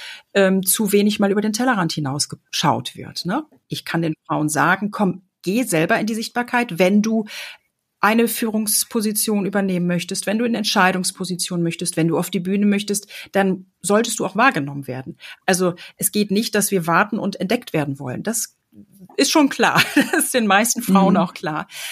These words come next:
Speaker 1: Aber da muss ich auch jetzt als, als Frau, die daran, daran interessiert ist, die auch Verantwortung übernehmen will, ob es jetzt auf der Bühne ist oder im Unternehmen, auch sichtbar sein. Aber wir wollen dann eben auch Tipps geben für, ich sag jetzt mal, die andere Seite, den, äh, Veranstaltenden gegenüber, dass wir sagen, „Okay, hier, wir haben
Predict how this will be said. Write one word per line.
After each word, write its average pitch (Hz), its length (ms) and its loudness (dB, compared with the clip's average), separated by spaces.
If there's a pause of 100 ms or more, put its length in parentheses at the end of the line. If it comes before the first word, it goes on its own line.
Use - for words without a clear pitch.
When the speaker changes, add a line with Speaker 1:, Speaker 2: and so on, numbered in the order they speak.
(160)
Speaker 1:
Aber 226 160 2
da 262 80 2
muss 247 240 0
ich 247 160 -2
auch 220 180 0
jetzt 208 160 -4
als, 190 320 -4
als - 420 -4
Frau, 226 380 2
die 240 100 0
daran, 196 240 -2
daran 180 280 -2
interessiert 226 580 -2
ist, 240 200 -2
die - 60 -10
auch - 100 -12
Verantwortung 233 600 0
übernehmen 196 380 2
will, 185 100 2
ob 156 80 -2
es - 80 -6
jetzt 175 140 -8
auf - 100 -12
der 151 140 -6
Bühne 190 320 2
ist - 200 -2
oder 175 140 -2
im 151 100 -2
Unternehmen, 170 540 -2 (400)
auch 175 140 2
sichtbar 240 420 2
sein. 247 300 2 (520)
Aber 247 380 0 (120)
wir 202 200 0
wollen 202 220 4
dann 220 200 4
eben 240 220 -2
auch 208 140 -4
Tipps - 360 -2
geben 208 220 0
für, 185 300 0
ich 165 100 -6
sag - 140 -8
jetzt 127 120 -6
mal, 127 120 -8
die - 100 -12
andere 139 300 0
Seite, 180 560 2 (320)
den, 170 240 2
äh, 156 240 -2
Veranstaltenden 226 880 0
gegenüber, 226 480 -2
dass 208 180 0
wir 208 80 -2
sagen, 202 220 -2
„Okay, 151 360 -2
hier, 196 360 2
wir 196 320 0
haben 208 340 2